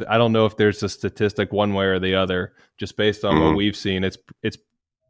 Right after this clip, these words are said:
Speaker 1: pretty somewhat split, like, you know, white, black, and then whether it's Hispanic or Asian or, or Native American or anything like that.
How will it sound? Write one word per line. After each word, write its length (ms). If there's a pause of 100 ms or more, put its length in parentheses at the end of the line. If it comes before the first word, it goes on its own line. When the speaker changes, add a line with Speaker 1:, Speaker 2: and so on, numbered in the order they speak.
(480)
Speaker 1:
pretty 380
somewhat 560
split, 600
like, 320 (320)
you 100
know, 180
white, 460
black, 420 (160)
and 140
then 260 (240)
whether 240
it's 140
Hispanic 540
or 100
Asian 300
or, 240 (100)
or 360
Native 240
American 480
or 40
anything 260
like 140
that. 220